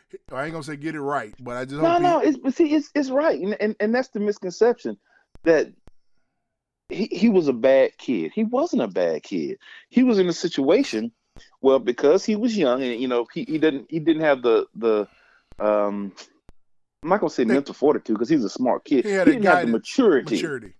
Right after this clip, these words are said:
Speaker 1: Gotcha.
Speaker 2: He didn't have the maturity to say, "Okay, I know this not right, so I'm gonna, I'm not gonna do it."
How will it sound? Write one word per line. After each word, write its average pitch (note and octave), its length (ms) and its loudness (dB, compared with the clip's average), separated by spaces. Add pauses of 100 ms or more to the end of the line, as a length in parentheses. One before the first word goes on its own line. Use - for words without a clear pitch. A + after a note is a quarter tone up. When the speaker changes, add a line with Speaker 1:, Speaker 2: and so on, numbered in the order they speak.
Speaker 1:
Gotcha. B2+ 300 -14 (160)
Speaker 2:
He F3+ 40 2
didn't A#3+ 160 2
have G3+ 120 2
the F#3 60 -2
maturity F3 520 2
to C3 80 2
say, C3+ 220 0
"Okay, C#3+ 280 0
I D3 180 0
know D3 200 2
this C3+ 160 -2
not A#2 200 -2
right, D3+ 200 -2
so C3 100 -8
I'm A#2+ 120 -6
gonna, A2+ 180 -6
I'm A#2 220 -2
not B2+ 200 -2
gonna G#2 200 -6
do E3 240 2
it." - 100 2